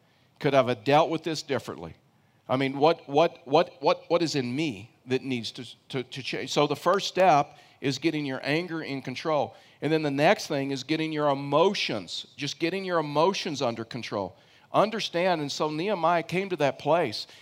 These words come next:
and he just understood what was making him angry. What was, what, what's driving your anger? Listen, if you don't know what is driving your anger, you can never resolve the conflict. What is making you angry? What are you really angry about? What is dri-, what is that emotion? What is driving? See,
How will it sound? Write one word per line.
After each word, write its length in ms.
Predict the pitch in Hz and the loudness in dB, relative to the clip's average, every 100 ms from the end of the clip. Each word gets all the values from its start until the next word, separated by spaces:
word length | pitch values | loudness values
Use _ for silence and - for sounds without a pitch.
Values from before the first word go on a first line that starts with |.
| - | -14
and 100 | - | -6
he 80 | 156 | -4
just 220 | 170 160 | -2 -2
understood 580 | - 170 196 - 180 175 | 2 2 2 -4 -4 -4
what 260 | 135 160 185 | 0 0 2
was 140 | 170 | -4
making 300 | 165 170 190 | -4 -4 -4
him 140 | 160 143 | -4 -2
angry. 340 | 165 135 113 | -2 -4 -4
What 280 | 117 175 185 | 2 2 2
was, 160 | 175 117 | -4 -2
what, 240 | 147 220 - | 0 0 -2
what's 180 | 208 - | -4 -2
driving 460 | 165 170 208 190 | 2 2 2 -4
your 160 | 160 156 | -4 -2
anger? 360 | 160 170 123 | -2 -2 -4
Listen, 300 | 160 220 175 | 0 0 -2
if 140 | 147 - | -6 -6
you 100 | 214 | -2
don't 240 | 240 185 | 0 2
know 200 | 160 175 | 4 4
what 180 | 190 180 | 4 2
is 100 | 156 | 0
driving 440 | 147 147 165 180 | 2 4 4 0
your 160 | 170 156 | -4 -2
anger, 300 | 156 190 190 | -2 -2 -4
you 120 | 180 | -4
can 180 | 185 160 | -4 0
never 240 | 165 202 | 0 2
resolve 360 | 208 175 175 170 | -2 0 2 2
the 60 | 180 | 0
conflict. 680 | 180 196 202 180 113 - - _ _ _ _ _ _ _ _ _ _ _ _ _ _ - | 0 0 2 0 0 -6 -20 _ _ _ _ _ _ _ _ _ _ _ _ _ _ 0
What 180 | 165 240 | 2 2
is 120 | 214 | 0
making 320 | 214 220 220 | -2 -2 -4
you 120 | 214 | 0
angry? 300 | 190 214 196 | 0 0 -2
What 220 | 147 175 | 0 0
are 40 | 226 | -2
you 160 | 226 | -8
really 460 | 196 170 202 208 202 | -4 -2 0 -2 -2
angry 420 | 170 190 190 185 | -4 -4 -2 -2
about? 360 | 180 180 180 156 | 0 2 2 4
What 160 | 180 | 2
is 180 | 240 160 | 0 -6
dri-, 360 | 117 131 156 160 | -10 -6 0 0
what 200 | 160 202 | 4 2
is 160 | 262 185 | 2 0
that 180 | 180 160 | 0 0
emotion? 800 | 139 135 139 180 202 - 147 | -2 -4 2 4 2 -4 -4
What 180 | 139 185 | 0 -2
is 160 | 196 120 | -2 -10
driving? 640 | 110 131 143 165 196 165 | -10 -2 2 2 0 -4
See, 280 | - 170 | -8 -10